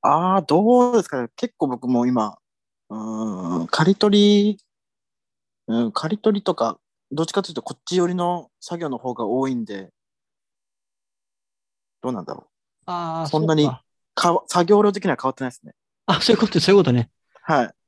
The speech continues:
Speaker 1: あの、ちょっとたくさんやりすぎると、なんかうまくできなくなっちゃうんで。
Speaker 2: そうそうそうそうそう。
Speaker 1: 結構、はい。苦渋、苦渋の選択でちょっと捨てました。
Speaker 2: <laughs> 僕はど-、
Speaker 1: あ、いるんですけどね。
Speaker 2: あ、
Speaker 1: もう。
Speaker 2: いけると思うけどね。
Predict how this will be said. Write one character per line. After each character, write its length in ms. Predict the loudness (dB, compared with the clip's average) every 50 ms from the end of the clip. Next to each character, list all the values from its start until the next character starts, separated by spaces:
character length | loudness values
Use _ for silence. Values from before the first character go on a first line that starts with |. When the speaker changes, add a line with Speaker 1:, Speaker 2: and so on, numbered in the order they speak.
| _
Speaker 1:
あ 120 | -2 -2 0
の、 180 | 0 -2 -2 -4
ち 140 | -4 -4
ょ 60 | -4 -4
っ 20 |
と 60 | -4 _ _ -6
た 100 | -6 -6
く 60 | -2
さ 100 | 0 0
ん 80 | 2 2
や 80 | 2
り 60 | 2 0
す 120 | -2 -4
ぎ 80 | -2 -2
る 80 | -2
と、 260 | -2 -4 -8 -12 -12 _
な 120 | -8 -8 -8
ん 20 |
か 160 | -6 -8 -6 -2
う 60 | 0
ま 140 | 0 0 0
く 80 | -2 -4
で 100 | -4 -4
き 100 | -4 -4
な 120 | -6 -4
く 80 | -4 -4
な 60 | -6
っ 60 | -4 _
ち 60 | -4
ゃ 40 | -4
う 80 | -4
ん 60 | -4 -8
で。 160 | -14 -18 -20 -16 _ -4
Speaker 2:
そ 240 | -2 0 2 2 2
う 20 |
そ 140 | 2 2 0
う 60 | 0 2
そ 80 | 0
う 20 | 0 2
そ 100 | 0 0
う 40 | 0
そ 140 | 0 -2 -2
う。 80 | 0
Speaker 1:
結 120 | 0 0 2
構、 180 | 4 4 4 4
は 320 | 2 2 2 2 2 0 -2
い。 60 | -6 _ _
苦 160 | 0 2 2
渋、 240 | 2 2 0 -2 -2 _
苦 160 | -8 -8 -6
渋 220 | -6 -6 -6 -6
の 140 | -6 -8 -10
選 320 | -8 -8 -10 -10 -10 -6
択 220 | -4 -2 0 2 2
で 100 | 2 2
ち 60 | 0
ょ 20 |
っ 40 | -4
と 200 | -4 -6 -6 -6 -6
捨 80 | -4
て 100 | -2 0
ま 120 | 0 0 -2
し 80 | -4
た。 160 | -8 -16 -20 _ _
Speaker 2:
<laughs> 840 | -8 -6 -4 -4 -4 -4 0 0 0 0 0 -4 -6 -6 -6 _ -20 -20 _ _ _ _ _ _ _ -18 -18 -18 -18 _ _ _ _ _ _ -20 -20 _ _ -20 _ _ _ _ _ _ _ _ _ 2
僕 260 | 4 4 4 4 4
は 100 | 4 6 6
ど-、 80 | 6
Speaker 1:
あ、 60 | 6
い 20 | 6
る 80 | 6
ん 20 | 4
で 60 | 4
す 60 | 2
け 40 | -4
ど 80 | -10 -12
ね。 100 | -12 -10
Speaker 2:
あ、 80 | -8 -8
Speaker 1:
も 200 | -8 -8 -10 -12 _
う。 40 | _ _ _ _ -6
Speaker 2:
い 100 | -4 0
け 180 | 2 4 6 6
る 80 | 6
と 100 | 6 6
思 120 | 6 6 6
う 40 |
け 80 | 4 4
ど 80 | 4 4
ね。 340 | 4 4 2 0 -2 -6